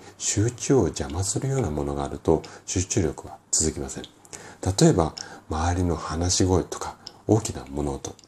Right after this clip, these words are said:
あの、私もね、音ちょっと気になるタイプなので、こういうことってすごく気になっちゃいます。あとは、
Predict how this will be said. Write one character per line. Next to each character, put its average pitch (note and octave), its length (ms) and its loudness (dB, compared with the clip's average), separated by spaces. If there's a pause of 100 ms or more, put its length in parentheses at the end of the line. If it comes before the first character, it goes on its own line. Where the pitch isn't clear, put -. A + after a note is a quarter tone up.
(200)
あ D#2+ 140 -2
の、 D2 400 -2
私 A#2 380 0
も A#2 100 4
ね、 G#2 100 6
音 F2 300 4
ち F#2+ 80 -2
ょ F2 40 2
っ - 20 0
と F#2+ 100 -8
気 - 160 -4
に D#2+ 60 4
な D2 100 2
る D2 220 -2
タ - 120 -6
イ C#2+ 40 -4
プ - 180 -18
な C2+ 60 -12
の C#2 120 -6
で、 D#2+ 200 2 (340)
こ F2+ 120 0
う F2+ 80 4
い F2 100 4
う E2+ 80 2 (100)
こ - 120 -4
と - 140 2
っ - 20 -4
て - 240 -8
す - 200 6
ご E2+ 140 6
く - 240 -10
気 - 120 -4
に C2+ 100 -4
な C2 80 -4
っ C2+ 40 -10
ち - 120 -10
ゃ D2+ 40 -12
い - 20 -8
ま C#2 100 -8
す。 - 120 -8 (360)
あ B2 80 0
と F2 180 -6
は、 E2+ 200 2